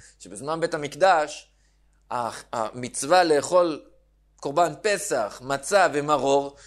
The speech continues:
שלושתם זה מצווה מהתורה. לכן, לפי דעתו של הלל הזקן, מצוות אלה אינן מעכבות אלו את אלו, גם אם אתה כורך אותם ביחד. אמר רבי יוחנן, "אני קיבלתי במסורת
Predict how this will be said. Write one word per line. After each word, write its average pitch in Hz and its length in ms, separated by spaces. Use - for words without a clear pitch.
שלושתם 160 540
זה 175 100
מצווה 180 360
מהתורה. 208 500
לכן, 240 420
לפי 208 200
דעתו 220 260
של 214 140
הלל 220 200
הזקן, 220 440
מצוות 208 400
אלה 214 240
אינן 202 460
מעכבות 190 520
אלו 170 280
את 151 180
אלו, 151 280
גם 175 140
אם 185 80
אתה 175 120
כורך 175 340
אותם 175 240
ביחד. 147 400
אמר 98 200
רבי 151 160
יוחנן, 143 600
"אני 135 140
קיבלתי 160 520
במסורת 131 760